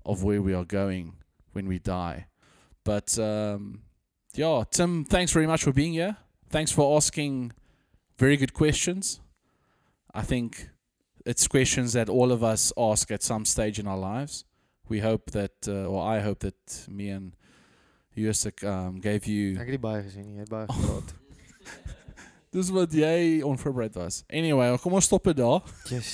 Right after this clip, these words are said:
Speaker 1: Sit sy mic af, ou. <laughs> But, um, yeah, Megan and Lisa, thank you guys for being here as well. And, uh,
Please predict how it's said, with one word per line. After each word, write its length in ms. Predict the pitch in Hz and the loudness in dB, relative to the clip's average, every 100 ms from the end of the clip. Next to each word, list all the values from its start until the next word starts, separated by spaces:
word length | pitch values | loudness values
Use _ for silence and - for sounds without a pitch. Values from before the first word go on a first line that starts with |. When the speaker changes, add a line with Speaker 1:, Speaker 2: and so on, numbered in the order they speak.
| 214 | 0
Speaker 1:
Sit 80 | - | 4
sy 100 | 214 | 6
mic 280 | 147 147 131 | 6 4 2
af, 160 | 117 | 0
ou. 140 | 127 131 | -2 -4
<laughs> 20 | - - - - - - - - - - _ _ _ 403 320 285 269 - - _ _ _ _ - | -6 -12 -14 -20 -20 -20 -20 -20 -20 -20 _ _ _ -20 -20 -20 -20 -20 -20 _ _ _ _ -2
But, 240 | 135 135 | 2 4
um, 760 | 143 143 143 139 135 131 131 - _ _ _ _ _ _ _ - | 6 6 4 2 0 -6 -10 -16 _ _ _ _ _ _ _ 2
yeah, 220 | 160 160 | 6 6
Megan 280 | 139 151 165 | 6 4 2
and 60 | 156 | 0
Lisa, 180 | 165 151 | 2 0
thank 160 | 160 | 0
you 100 | 156 | -2
guys 140 | 143 139 | -2 -4
for 60 | |
being 160 | 143 135 | -4 -4
here 80 | 135 | -4
as 100 | 131 | 0
well. 380 | 139 160 165 139 139 - | 0 0 -2 -6 -14 -8
And, 360 | 117 120 117 | -4 -4 0
uh, 720 | 120 120 120 120 120 117 117 | 2 2 2 2 2 0 -2